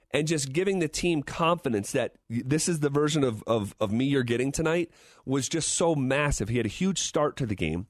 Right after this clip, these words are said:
Uh, he had a huge second quarter as well. I think it was the, the back stretch of the second quarter, if memory serves. And then the way he finished the game. Jamal, him in the fourth quarter, the way he closed the casket on,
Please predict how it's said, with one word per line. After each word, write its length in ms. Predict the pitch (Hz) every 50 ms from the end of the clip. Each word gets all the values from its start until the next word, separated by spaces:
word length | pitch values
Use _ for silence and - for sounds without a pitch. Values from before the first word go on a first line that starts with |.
| _ - - - - - - - - _
Uh, 240 | - 123 131 127 123
he 160 | 120 127 160
had 100 | 156 143
a 40 | 139
huge 640 | 131 - - - 202 208 220 214 185 - - -
second 580 | - - - - 175 170 - - 165 147 135 - - -
quarter 500 | - - 143 135 127 104 87 82 107 - - _
as 200 | 101 104 98 101
well. 280 | 92 117 131 120 104
I 60 | 101 98
think 140 | 135 147
it 40 | 156
was 120 | 151 127 120
the, 140 | 117 107
the 260 | 95 92 - 82 87 85
back 280 | 101 113 110 117 -
stretch 300 | - - 127 113 - -
of 60 | 107
the 60 | 107 104
second 300 | - 117 101 - 101 92
quarter, 280 | - 104 95 90 90
if 100 | 85 -
memory 280 | - 90 85 85 82 82
serves. 400 | - - 80 78 82 92 - - - - - - - - - - _
And 160 | - 143 156
then 160 | 175 196 208
the 80 | 196 180
way 180 | 165 165 170
he 200 | 151 - - 160
finished 680 | 147 - - - - - 190 226 254 226 - - - - -
the 140 | - 110 104
game. 360 | 104 104 90 78 64 - - - _ - - - - - - _ _
Jamal, 800 | - 147 143 143 139 135 151 180 220 233 190 135 113 98 - - _ _ _ _ _
him 200 | - 185 208 220
in 80 | 233 208
the 80 | 170
fourth 380 | 135 - - 185 196 190 175 -
quarter, 400 | - - 175 185 196 190 151 120
the 100 | 127 135
way 140 | 151 160 156
he 140 | 156 165 -
closed 500 | - - - 151 156 175 196 208 165 147
the 100 | 127 117
casket 720 | - - 151 160 170 175 175 - - - 165 - - - - _ _ _ _ _ _ -
on, 460 | 135 143 151 156 160 156 147 131